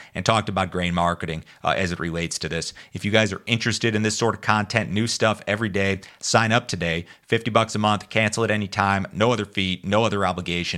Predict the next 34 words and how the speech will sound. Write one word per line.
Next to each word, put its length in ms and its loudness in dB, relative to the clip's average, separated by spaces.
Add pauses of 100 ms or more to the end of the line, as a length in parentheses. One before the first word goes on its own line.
(120)
Nobody 400 0
will 100 -6
try 240 -2
to 100 -12
sell 180 -4
you 180 -6
anything 300 -6
else, 340 -4
I 40 -8
promise. 500 -2 (680)
A 140 4
D 180 4
M 140 4
had 240 4
its 220 -2
earnings 320 2
report 280 2
out 140 2
yesterday 420 0
for 120 -6
the 100 -4
third 260 0
quarter, 380 0
record 400 2
profits 420 -2
in 80 -6
the 60 -10
third 240 -6
quarter 320 -4
for, 400 -6
uh, 120 0
A 140 -4
D 200 -6
M. 200 -4